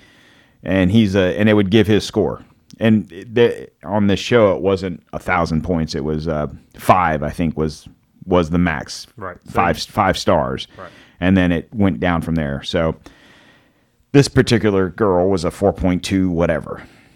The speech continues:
Speaker 1: So she's trying to get to, 'cause the elite status is four point five and above.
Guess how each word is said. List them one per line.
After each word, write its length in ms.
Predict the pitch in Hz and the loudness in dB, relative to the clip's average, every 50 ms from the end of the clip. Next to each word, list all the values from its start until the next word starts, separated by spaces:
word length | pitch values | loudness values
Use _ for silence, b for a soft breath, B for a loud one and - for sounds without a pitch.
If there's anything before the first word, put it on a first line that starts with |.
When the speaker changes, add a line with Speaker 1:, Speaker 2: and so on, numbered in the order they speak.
| b b b b b - - | b b b b b -20 -20
Speaker 1:
So 520 | - - 104 90 85 82 80 85 85 - - - - | -6 -2 0 2 2 2 2 0 -2 -4 -10 -16 -14
she's 280 | - - 117 117 - | -6 0 0 0 0
trying 340 | - - 113 104 90 101 98 | 0 -2 -2 -2 0 0 0
to 60 | 95 | 0
get 180 | 87 95 87 - | 0 -2 -2 -2
to, 160 | - 98 90 85 | -2 -4 -4 -2
'cause 320 | - 104 95 90 80 92 - - | -2 -2 -4 -4 -4 -8 -14 -18
the 180 | - 110 104 76 | -12 -10 -6 -2
elite 340 | 92 104 117 131 127 127 | 0 2 2 2 0 0
status 500 | - - - 104 98 95 82 85 80 - | -6 -2 0 2 2 2 0 0 -4 -4
is 140 | 78 76 76 | -6 -8 -8
four 260 | - - 113 107 95 | -4 0 0 0 0
point 300 | - - 101 90 90 80 | 0 -2 -2 -2 -2 -2
five 500 | - 87 85 82 78 71 76 76 - - - _ _ _ _ _ | -4 -4 -4 -4 -4 -4 -6 -6 -8 -12 -20 _ _ _ _ _
and 160 | 87 87 82 78 | -2 0 0 0
above. 420 | 76 78 80 - - - - | 0 0 -2 -2 -4 -8 -16